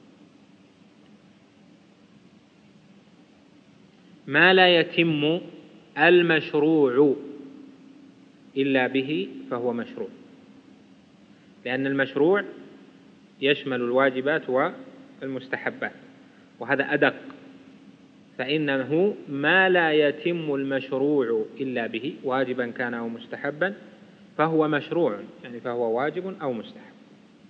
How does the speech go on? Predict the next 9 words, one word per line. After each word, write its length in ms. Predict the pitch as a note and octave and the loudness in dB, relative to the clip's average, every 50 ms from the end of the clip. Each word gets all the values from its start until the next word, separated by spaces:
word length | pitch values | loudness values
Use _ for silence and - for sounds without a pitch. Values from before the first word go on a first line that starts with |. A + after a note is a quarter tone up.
| - _ _ _ _ _ - _ _ _ _ - _ _ _ _ - - - _ _ _ _ _ _ _ _ - _ _ _ _ _ _ _ - _ _ - _ _ _ _ - - | -20 _ _ _ _ _ -20 _ _ _ _ -20 _ _ _ _ -20 -20 -20 _ _ _ _ _ _ _ _ -20 _ _ _ _ _ _ _ -20 _ _ -20 _ _ _ _ -4 2
مثل 380 | F3+ A3 G#3+ - - F3+ D#3 C#3 | 2 2 2 4 4 4 4 4
هنا 380 | C#3 D#3 D#3 D3 C#3+ D#3 F#3 - E3 D3+ | 4 2 4 4 4 2 0 -2 0 0
بقوله: 460 | D3 C#3+ - E3 F3 F3+ F3+ F3 F3 | 2 4 6 6 6 6 4 2 2
"كالأمر 500 | F3 F3 E3+ E3 F3 F3+ F3+ F3 D#3 D3+ | 2 4 4 4 4 2 2 4 4 4
بالصلاة 540 | C#3 C3+ B2 C3+ - - C3 C#3+ D#3+ F#3 F3+ - - - - - - - - - - - | 4 2 0 -2 -2 0 4 4 4 4 2 0 -6 -18 -20 -20 -20 -20 -20 -18 -6 -2
فإنه 680 | D3 C#3 D3+ D#3+ E3 D#3+ D#3+ D#3+ D3+ D#3 D3 C#3+ D3 D#3+ | 0 2 2 2 0 0 0 0 0 0 0 0 -2 -2
أمر 180 | D#3+ D#3 D3 | -2 0 0
بالطهارة 720 | D3 C#3 C#3 C3+ C3+ - C3+ B2 C#3 D3+ D#3 D#3 D3+ C#3+ - | 0 0 0 -2 0 -2 -2 0 2 2 4 4 2 2 0
المؤدية 960 | D3 C#3 C3+ C3+ C3 C3 C#3 C3 C3 C3+ C#3+ C#3 C3+ - - C3+ C3 B2+ C3 | 0 -2 -2 -2 -4 -4 -4 -4 -4 -2 0 0 0 0 0 -2 -4 -4 -4